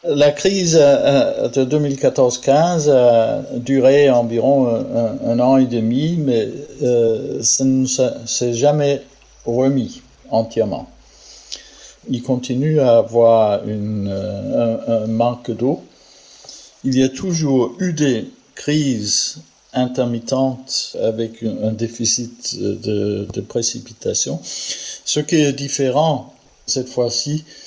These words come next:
c'est que la crise a, a duré presque dix ans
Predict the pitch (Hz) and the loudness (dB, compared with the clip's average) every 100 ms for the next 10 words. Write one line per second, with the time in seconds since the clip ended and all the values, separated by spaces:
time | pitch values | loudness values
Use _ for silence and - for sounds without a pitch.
0 | - - - 143 139 139 131 113 - - | -20 -8 -2 -2 -2 0 2 2 -2 -18
1 | _ _ _ 123 123 - - 147 131 107 | _ _ _ -2 -2 0 -4 -2 -2 -6
2 | 104 113 110 - 110 110 120 113 127 127 | -2 0 0 0 -6 -4 -4 0 -2 -2
3 | 127 120 - 117 117 101 110 127 113 135 | -4 -2 -4 -4 -4 -6 -6 -4 2 2
4 | 107 | 0